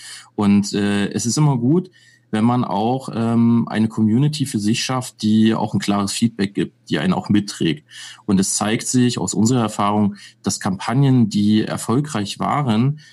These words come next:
ähm, auch so lange danach noch,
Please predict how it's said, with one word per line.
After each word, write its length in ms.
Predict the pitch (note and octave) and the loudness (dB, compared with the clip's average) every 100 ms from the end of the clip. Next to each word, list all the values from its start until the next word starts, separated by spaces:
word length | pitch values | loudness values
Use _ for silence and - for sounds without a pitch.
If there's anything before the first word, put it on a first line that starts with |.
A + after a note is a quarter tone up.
| _ _ | _ _
ähm, 400 | A2+ G#2+ G#2+ G2+ | -2 2 4 2
auch 300 | - F2+ G2 _ | 0 -6 -8 _
so 400 | A2+ G2+ G#2 B2 | -4 -2 0 2
lange 320 | D3 B2 C#3+ | 2 2 2
danach 500 | A2+ G#2+ G#2 A#2+ - | 2 2 2 0 -2
noch, 300 | A#2+ A#2 A2+ | -2 -2 -4